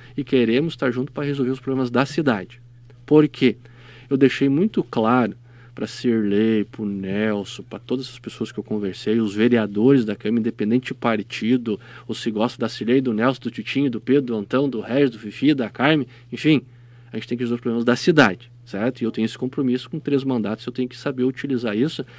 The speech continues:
de forma propositiva e resolutiva, correto? Que nós não temos nenhum compromisso de eleição. A eleição nós vamos ver lá em janeiro de dois mil e vinte e quatro, se a Cirlei foi bem, se eu pude ajudar, se a gente pôde construir,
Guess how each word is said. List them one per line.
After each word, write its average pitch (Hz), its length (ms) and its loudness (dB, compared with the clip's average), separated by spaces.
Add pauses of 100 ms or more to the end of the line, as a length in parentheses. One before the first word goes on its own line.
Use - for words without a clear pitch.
(160)
de 131 80 2
forma 117 380 2
propositiva 123 760 -2
e 135 80 2
resolutiva, 131 720 -2 (380)
correto? 127 440 -2 (840)
Que 147 300 6 (500)
nós 139 240 4
não 143 140 0
temos 143 260 0
nenhum 143 220 0
compromisso 143 560 -4
de 135 80 0
eleição. 143 640 2 (760)
A 117 100 0
eleição 123 380 2
nós 147 160 -2
vamos 147 200 -2
ver 123 140 0
lá 127 100 -2
em 139 60 0
janeiro 131 220 -2
de 127 80 -6
dois 113 80 -6
mil 113 80 -2
e - 20 -6
vinte 113 200 -10
e - 60 -16
quatro, 120 460 -4
se 113 60 -10
a - 20 -8
Cirlei 110 300 -6
foi 104 240 -8
bem, 113 480 0 (180)
se - 140 -6
eu 117 60 -2
pude 117 260 -2
ajudar, 107 560 -2
se 117 100 -10
a - 20 -2
gente - 120 -8
pôde 117 240 -8
construir, 113 720 -2